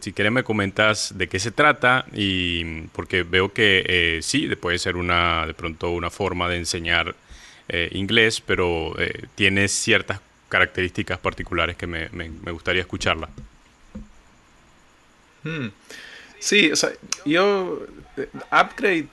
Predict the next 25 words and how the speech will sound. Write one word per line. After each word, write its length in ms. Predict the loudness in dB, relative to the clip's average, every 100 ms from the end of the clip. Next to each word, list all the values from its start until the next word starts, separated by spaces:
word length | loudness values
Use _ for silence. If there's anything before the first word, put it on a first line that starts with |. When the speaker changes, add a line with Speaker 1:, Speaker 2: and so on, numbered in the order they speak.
| -4
Speaker 2:
nació 500 | 0 0 2 2 2
porque 800 | -2 2 4 6 4 2 0 0
yo 100 | 2
estaba 280 | 4 4 4
trabajando 640 | 2 2 2 0 2 4
en 220 | 2 0
varias 400 | 0 0 2 0 -2
empresas 760 | -4 -2 -2 0 -2 -2 -4
de, 840 | -2 -2 -2 -2 -4 -6 -8 -8 -10 -14 -14
mm, 500 | -12 -12 -12 -10 -6
enseñanza 640 | -4 -2 -2 -2 -4 -4
de 520 | -2 -2 -2 -4 -4
idiomas. 680 | -6 -2 -2 -4 -8 -8 -8 -12 -18 -18 -10 -2
Y 120 | 2
me 100 | 4
di 140 | 2
cuenta 680 | 2 0 2 2 4 2 2
que 80 | 0
había 260 | 2 0
una 200 | 0 0
necesidad 720 | -2 0 -2 -2 -2 0 0 0
dentro 460 | 0 0 0 -2
del 160 | 0 -2
contexto 440 | -4 -4 -4 -4
empresarial 880 | -6 -4 -2 0 -2 -2 -2 -2 -4